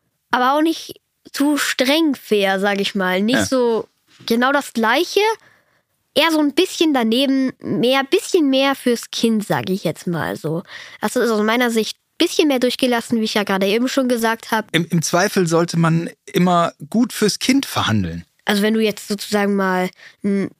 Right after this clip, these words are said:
Speaker 1: irgendwas ganz Grundlegendes, zum Beispiel, „Darf ich jetzt noch einen Nachtisch haben?“, sag ich jetzt mal.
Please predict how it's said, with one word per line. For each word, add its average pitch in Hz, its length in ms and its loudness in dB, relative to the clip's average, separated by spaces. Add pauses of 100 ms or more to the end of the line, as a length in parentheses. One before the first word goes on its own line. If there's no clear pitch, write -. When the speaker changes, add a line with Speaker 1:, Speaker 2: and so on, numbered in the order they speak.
(480)
Speaker 1:
irgendwas 208 300 0
ganz 208 220 -2
Grundlegendes, 185 520 0
zum 190 140 -2
Beispiel, 185 460 -2 (240)
„Darf 214 220 0
ich 208 100 -2
jetzt - 340 -6
noch 220 180 0
einen 226 100 0
Nachtisch 214 480 -2
haben?“, 165 360 -2
sag 170 160 -4
ich 180 80 -10
jetzt - 180 -10
mal. 151 200 -6